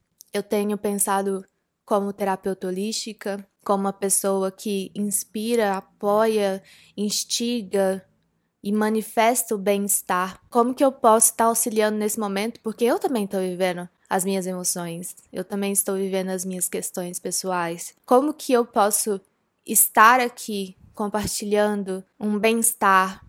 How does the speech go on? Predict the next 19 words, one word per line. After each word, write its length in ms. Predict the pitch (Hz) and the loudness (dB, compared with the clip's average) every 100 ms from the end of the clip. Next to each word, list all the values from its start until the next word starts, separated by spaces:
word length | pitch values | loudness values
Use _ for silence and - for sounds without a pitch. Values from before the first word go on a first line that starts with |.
| - - | -20 -8
um 100 | 208 | -4
cuidado 420 | 254 208 214 220 | -2 4 6 4
pessoal 760 | - 214 - 202 196 190 190 - - _ | 0 -4 -2 4 4 4 0 -12 -20 _
em 100 | 220 | -4
uma 220 | 220 214 208 | 0 0 -2
fase 520 | - 202 208 202 202 | 0 2 2 2 -4
que 160 | - | -8
tá 200 | - - | -8 -4
realmente 920 | 196 202 208 208 196 196 202 - 220 - | -2 0 0 0 -2 -4 -4 -6 -8 -10
muito 200 | - 240 | -2 -2
desafiadora? 840 | 226 214 208 202 185 175 170 165 170 - | 0 -2 -2 -2 -2 -2 -6 -8 -16 0
Como 300 | 233 233 240 | 2 2 0
que 140 | - | 2
eu 80 | 226 | 4
posso 300 | 233 208 - | 6 4 4
fazer 260 | 214 202 | 0 0
isso 140 | 208 - | 0 0
também 280 | 208 208 208 | -2 -2 -2
sem 500 | - - 233 254 | 0 2 0 0